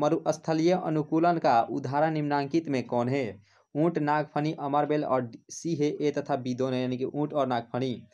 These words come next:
तो इसमें क्या होता है, मरुस्थलीय अनुकूलन का मुख्य उदाहरण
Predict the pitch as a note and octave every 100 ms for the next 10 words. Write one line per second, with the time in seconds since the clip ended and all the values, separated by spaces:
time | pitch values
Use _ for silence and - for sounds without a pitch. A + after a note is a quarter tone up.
0 | _ _ _ - E3 E3+ - F3+ F#3+ A3
1 | G#3 E3 D#3+ D#3+ E3 - F3+ E3+ G#3 G#3
2 | F3+ E3 F3 F3+ F#3 F3+ E3 F3 G3 G3
3 | F#3+ F3+ D3 C#3 D#3 E3+